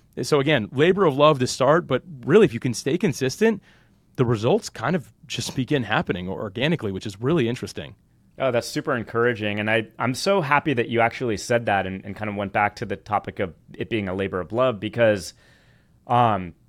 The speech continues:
Speaker 2: look, for anybody listening, it, you are gonna get to a point where, I mean, because, like, unless you have listeners that are constantly engaging with you, um, and I, you know, definitely engage as much as you can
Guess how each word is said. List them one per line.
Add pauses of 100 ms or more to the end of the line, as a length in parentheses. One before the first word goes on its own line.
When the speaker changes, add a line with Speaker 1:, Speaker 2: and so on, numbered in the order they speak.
Speaker 2:
look,
for
anybody
listening, (400)
it,
you
are
gonna
get
to
a
point
where, (540)
I
mean,
because,
like, (440)
unless
you
have
listeners
that
are
constantly
engaging
with
you, (280)
um,
and
I, (140)
you
know, (120)
definitely (320)
engage
as
much
as
you
can